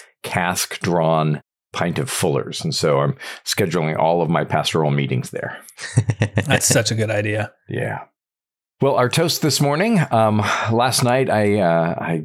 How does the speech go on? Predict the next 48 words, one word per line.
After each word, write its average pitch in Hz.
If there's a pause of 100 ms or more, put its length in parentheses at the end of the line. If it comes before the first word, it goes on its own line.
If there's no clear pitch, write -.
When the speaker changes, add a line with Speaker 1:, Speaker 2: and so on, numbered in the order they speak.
Speaker 1:
got 98
to 98
meet 95
a 87
delightful 104
listener 92
from 175
the 165
Houston 165
area, -
Paul 107
Latino, 95
and 80
he 90
just 135
in 104
the 90
last, 98
um, 78
last 90
year 92
or 78
so - (320)
began 98
reading 104
Lewis. 101
He 90
found 95
that 87
audiobooks 95
are 85
his 95
much 90
preferred 95
way 90
of, 82
uh, 73 (320)
of 71
reading, 101
and 78
so 90
once 92
he 92
did, 101
he 107
had 107
that 107
same 107